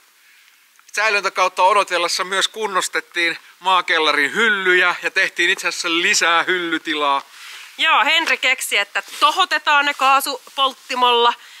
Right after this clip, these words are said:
Speaker 2: ne hyllyjen pinnat, koska sitten tämmönen hiilletty tietysti estää monenmoista mikrobikasvustoa ja tulihan niistä aika makeen näköiset.
Speaker 1: Joo, tuli, tuli. Kyllä, mutta hyvään käyttöön tulivat.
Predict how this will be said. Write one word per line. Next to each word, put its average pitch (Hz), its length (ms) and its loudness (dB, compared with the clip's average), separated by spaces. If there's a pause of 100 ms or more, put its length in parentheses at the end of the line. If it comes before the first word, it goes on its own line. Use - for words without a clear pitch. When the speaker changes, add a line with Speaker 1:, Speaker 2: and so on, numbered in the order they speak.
(120)
Speaker 2:
ne 247 120 -8
hyllyjen 233 480 0
pinnat, 262 440 -2
koska 214 320 -6
sitten 214 360 -8
tämmönen 202 480 0 (120)
hiilletty 269 640 -2 (380)
tietysti 233 420 -4
estää 202 480 0 (260)
monenmoista 202 580 0
mikrobikasvustoa 175 1080 -6
ja 165 140 0 (280)
tulihan 185 320 -4
niistä 170 220 -8 (340)
aika 180 400 -6
makeen 156 380 -6
näköiset. 170 380 -6 (320)
Speaker 1:
Joo, 185 280 -6 (440)
tuli, 127 240 -8
tuli. 123 300 -8 (640)
Kyllä, 110 420 -4 (520)
mutta 143 320 -10 (800)
hyvään 147 360 -4
käyttöön 156 540 -2
tulivat. 120 500 -6